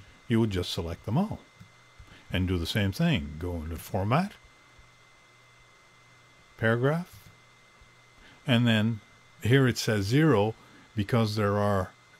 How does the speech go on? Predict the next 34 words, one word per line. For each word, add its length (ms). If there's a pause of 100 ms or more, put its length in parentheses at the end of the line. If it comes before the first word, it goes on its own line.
different 400
tabs 640
in 100
the 80
different 380
paragraphs. 720 (640)
So 200
what 200
you 100
would 120
do 200
here 360 (340)
is 140
you 140
would 120
simply 480
add 320
the 80
positions 640
you 120
want, 300 (360)
where 240
you 180
want 320
your 220 (420)
tabs 380
to 120
be. 240 (2500)
And 220
there 160
you 80
go. 320 (800)
That's, 460
uh, 300